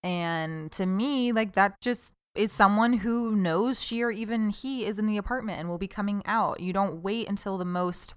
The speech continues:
inopportune time of seven thirty A M to kill someone without reason or connection. Um, and so I feel like hypothetically, if this was kind of a one-night stand and the couple wasn't dating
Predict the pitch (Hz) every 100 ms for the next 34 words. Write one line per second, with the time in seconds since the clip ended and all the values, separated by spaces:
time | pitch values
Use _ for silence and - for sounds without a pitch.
0 | - - 220 226 233 - - 247 240 214
1 | 208 214 196 180 160 - 214 214 208 214
2 | 208 175 180 190 180 175 - 254 262 226
3 | 196 175 165 165 - _ _ - 190 190
4 | - 196 196 185 - - - 175 214 190
5 | 202 170 - 185 180 208 - 156 143 180
6 | - _ _ - 170 165 156 156 156 185
7 | 190 214 196 190 185 190 226 233 214 240
8 | - 254 269 269 254 254 - 254 - 254
9 | 254 262 226 233 226 180 - 208 220 185
10 | - 220 220 185 165 175 196 185 - -
11 | - - _ - 185 180 190 233 254 294